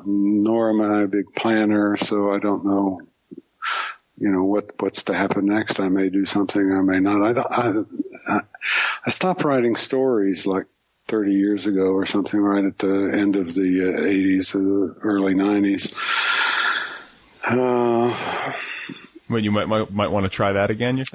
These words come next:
Speaker 2: you're saying?
Speaker 1: Well, I think about it, yeah. But the problem is that I, you know, I had this relationship, uh, with, uh, Veronica Gang at The New Yorker, and she was the most wonderful editor that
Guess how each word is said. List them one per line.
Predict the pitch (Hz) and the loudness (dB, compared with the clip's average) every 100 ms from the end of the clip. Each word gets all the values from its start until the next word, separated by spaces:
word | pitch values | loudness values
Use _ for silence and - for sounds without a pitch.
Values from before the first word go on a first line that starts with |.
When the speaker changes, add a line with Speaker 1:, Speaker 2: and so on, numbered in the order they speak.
| - | -10
Speaker 2:
you're | 123 | -16
saying? | 139 175 | -8 -2
Speaker 1:
Well, | 247 240 | 0 2
I | 185 | 0
think | 175 190 180 | 0 0 -2
about | 139 110 107 | 0 0 0
it, | 107 | 0
yeah. | 123 120 107 107 107 | 0 0 2 0 0
But | 107 - - | -2 -4 -2
the | 104 117 120 | 0 0 0
problem | 143 147 131 120 117 | 0 2 2 2 2
is | 117 110 | 2 0
that | 123 113 | 0 2
I, | 110 113 98 | 2 0 0
you | 117 | 0
know, | 113 110 | 2 2
I | |
had | 117 107 | 0 -2
this | 107 - | -4 -2
relationship, | 104 110 113 - 110 - 110 - - | 0 2 0 -2 -2 0 -2 -4 -4
uh, | 107 104 98 | 0 2 2
with, | 107 104 - | 0 0 -2
uh, | 107 101 | 0 0
Veronica | 92 104 104 107 101 101 | 0 0 2 2 0 -2
Gang | 90 104 107 104 | 0 2 2 2
at | 98 | 0
The | 101 | 0
New | 98 | 2
Yorker, | 98 101 95 107 101 98 | 2 0 0 0 2 2
and | 98 95 | 2 2
she | 113 | 2
was | 101 98 104 | 2 0 0
the | |
most | 101 113 - 113 | 0 2 0 0
wonderful | 107 104 - 101 | 0 0 0 0
editor | 101 101 - 98 95 | 2 0 -2 0 0
that | 98 | 0